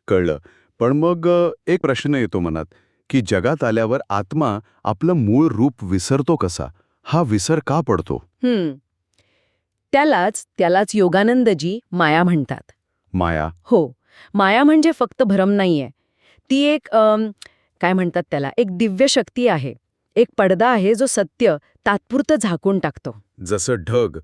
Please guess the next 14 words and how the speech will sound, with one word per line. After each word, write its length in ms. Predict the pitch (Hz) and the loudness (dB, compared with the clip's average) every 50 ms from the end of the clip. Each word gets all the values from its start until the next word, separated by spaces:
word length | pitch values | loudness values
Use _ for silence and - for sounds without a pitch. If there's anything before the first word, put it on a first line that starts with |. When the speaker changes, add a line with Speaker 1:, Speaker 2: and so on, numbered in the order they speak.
| _ _ _ _ | _ _ _ _
Speaker 1:
सूर्याला 500 | - - 110 98 104 113 113 117 123 120 | -4 -2 0 2 2 2 2 2 0 -2
झाकतात 440 | 104 - 90 87 87 - 104 98 92 _ - | -2 -2 -4 -4 -2 -2 -4 -4 -4 _ -6
तसं. 240 | 101 90 - - 73 69 _ _ _ - | -4 -4 -4 -6 -8 -10 _ _ _ -6
Speaker 2:
अगदी 320 | 208 196 170 160 180 165 - - | -4 -4 -2 -2 -4 -4 -4 -4
तसेच. 400 | 139 - - 131 - - - - _ _ _ _ _ _ _ _ | -8 -8 -10 -14 -14 -16 -20 -20 _ _ _ _ _ _ _ _
व्हिडिओत 320 | 180 190 226 202 233 277 302 - | -2 0 2 2 2 0 0 -2
हेच 280 | - - 226 254 - - | -2 0 0 0 0 -2
उदाहरण 380 | 233 175 165 160 147 147 143 | -2 -2 0 -2 -2 -2 -4
आहे. 200 | 143 135 135 135 135 _ _ _ _ _ _ _ _ - - _ | -4 -6 -8 -10 -12 _ _ _ _ _ _ _ _ -20 -8 _
आत्मा 320 | - 190 185 - 202 208 214 | -2 -2 -2 0 -2 -2 -2
शरीर 340 | - - 190 170 196 214 214 | 0 0 0 2 2 0 0
धारण 420 | 180 196 185 175 175 196 233 269 | 0 0 2 2 2 4 2 2
करतो 420 | 247 - 175 156 - - 165 190 240 - - - - _ - | 2 0 0 0 0 -2 -2 -2 -2 -4 -12 -20 -12 _ 0
तेव्हा 220 | 214 202 220 | 0 2 2